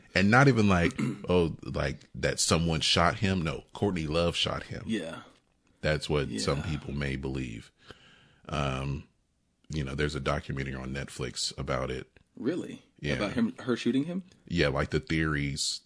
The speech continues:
Speaker 1: that, that people have that she may have done it.
Speaker 2: Oh, God. What, to, to, to, to further the career of Hole? <laughs> Like, <laughs>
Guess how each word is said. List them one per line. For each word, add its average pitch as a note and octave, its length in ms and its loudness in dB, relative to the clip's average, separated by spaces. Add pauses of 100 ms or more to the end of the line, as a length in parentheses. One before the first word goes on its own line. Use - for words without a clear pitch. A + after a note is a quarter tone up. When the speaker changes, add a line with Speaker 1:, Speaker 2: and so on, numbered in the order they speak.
Speaker 1:
that, - 180 -4
that C#2 180 -2
people D#2+ 260 -4
have C2 400 -4
that B1+ 220 -6
she - 220 0
may C2+ 180 -4
have C2+ 160 -6
done B1 200 -6
it. - 160 -12
Speaker 2:
Oh, - 60 -16 (320)
God. - 80 -20 (160)
What, A2 240 -4
to, - 80 -2
to, - 240 -4
to, - 280 -4
to G2+ 220 -2
further A#2+ 360 4
the G#2 120 2
career A2+ 280 0
of F2+ 80 -4
Hole? C3 420 0 (120)
<laughs> - 140 -20
Like, C#3+ 160 -4
<laughs> C#3 400 0